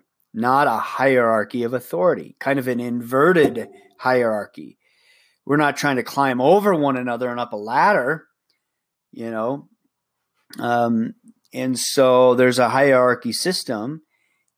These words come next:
in the Episcopal Church government. And, um, and so you want to function as not that way.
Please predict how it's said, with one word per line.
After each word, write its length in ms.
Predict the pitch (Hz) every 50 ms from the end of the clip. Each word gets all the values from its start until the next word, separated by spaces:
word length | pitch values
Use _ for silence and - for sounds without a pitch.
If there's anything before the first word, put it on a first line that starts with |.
| _ -
in 220 | - 135 131 131 143
the 160 | 147 156 180
Episcopal 920 | 185 - - 127 110 - - - 123 110 - - 131 143 160 180 175 -
Church 460 | - - - 110 104 120 135 - - - _ _
government. 540 | 151 180 208 214 214 170 117 - 60 62 _ _ _ _ _ _ _ _ _ _ _ _ _ _ _ -
And, 720 | 120 113 113 113 117 117 117 117 117 117 117 117 110 - - _ _ _ _ _ _ _ _ _ _ _ _ _ -
um, 600 | 62 - 53 60 53 50 50 50 50 50 - - _ _ _ _ _ _ _ _ _ _ _ _ _ _ _ _ _ _ _ _ _ _ _ _ _ _
and 200 | 117 120 117 113
so 240 | 110 - - 120 117
you 180 | 117 117 123 120
want 280 | 123 123 120 120 117
to 60 | 113 98
function 460 | - - 120 110 - - 117 110 107
as 760 | - - 110 113 113 110 110 107 104 107 104 - - - - -
not 460 | - 123 127 120 117 - - - _
that 300 | - 117 110 101 - -
way. 500 | 107 110 110 110 104 101 98 101 101 -